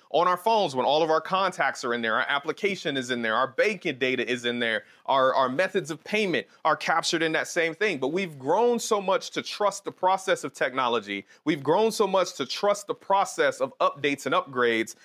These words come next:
that we don't even hesitate to push that button and push our phones and push our technology and our devices through a complete overhaul process, right? Taking information that we're unaware of, taking,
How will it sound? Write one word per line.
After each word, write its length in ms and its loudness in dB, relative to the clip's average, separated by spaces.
that 100 2
we 100 0
don't 180 2
even 180 -2
hesitate 580 -2
to 100 -4
push 300 -2
that 280 0
button 380 0
and 140 0
push 260 0
our 180 4
phones 500 0
and 100 -4
push 220 -2
our 120 2
technology 680 0
and 80 0
our 100 2
devices 680 -2
through 160 2
a 60 2
complete 580 -2
overhaul 600 4
process, 760 0
right? 260 0
Taking 320 -2
information 480 -2
that 160 0
we're 180 2
unaware 480 2
of, 200 2
taking, 440 -2